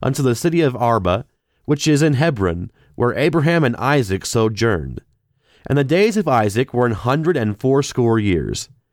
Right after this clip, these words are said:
And Isaac gave up the ghost and died, and was gathered unto his people, being old and full of days, and his sons Esau and Jacob buried him. Thank you for listening to the Daily Scripture Reading Podcast.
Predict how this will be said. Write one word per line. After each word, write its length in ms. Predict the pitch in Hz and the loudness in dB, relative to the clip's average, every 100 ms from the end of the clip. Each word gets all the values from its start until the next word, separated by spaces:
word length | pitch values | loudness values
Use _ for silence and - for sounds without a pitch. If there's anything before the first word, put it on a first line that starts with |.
| _ _ _ - | _ _ _ -6
And 160 | 107 | -2
Isaac 480 | 107 156 185 160 127 | 0 0 0 -2 -4
gave 240 | 123 160 | 0 0
up 120 | 190 - | 0 -2
the 100 | 180 | -2
ghost 520 | 117 101 107 123 - - | 0 2 0 -2 -10 -6
and 200 | 107 110 | -2 0
died, 460 | 113 87 80 78 117 _ _ - | 0 -2 -4 -6 -8 _ _ -8
and 160 | - 123 | -2 0
was 160 | 123 | 0
gathered 300 | 107 127 170 | 0 0 2
unto 220 | 160 156 | 0 2
his 160 | 139 143 | 0 0
people, 520 | - 107 - 85 87 _ - | -2 -4 0 -2 -2 _ -6
being 280 | 107 123 113 | 0 0 0
old 420 | 120 135 156 170 | 0 2 2 2
and 240 | 117 104 | 2 0
full 220 | 101 120 135 | 0 0 0
of 140 | 139 | 0
days, 500 | 117 92 85 92 - _ _ _ - | 0 0 0 0 -4 _ _ _ -12
and 140 | - 113 | -2 0
his 160 | 113 | 0
sons 500 | - 170 110 104 107 | 0 2 2 0 -2
Esau 500 | 127 170 160 180 175 | -2 0 2 2 2
and 260 | 139 147 127 | 2 0 2
Jacob 520 | 123 101 92 90 101 _ | 0 0 0 -2 -4 _
buried 420 | 101 107 92 87 | -2 0 0 -2
him. 260 | 82 76 - _ _ _ _ _ _ _ _ _ _ _ _ _ _ - | -4 -4 -6 _ _ _ _ _ _ _ _ _ _ _ _ _ _ -8
Thank 260 | 151 185 - | -4 -4 0
you 120 | 101 | -2
for 160 | - 95 | 0 0
listening 540 | 127 139 - 82 85 | 2 0 0 2 2
to 100 | 95 | 2
the 80 | 90 | 0
Daily 380 | 82 104 135 151 | 2 2 4 2
Scripture 500 | - - - - 110 | 0 -4 -2 -2 2
Reading 320 | 95 92 90 | 2 2 2
Podcast. 800 | 101 98 104 87 76 76 - | 2 0 0 0 -2 -2 -10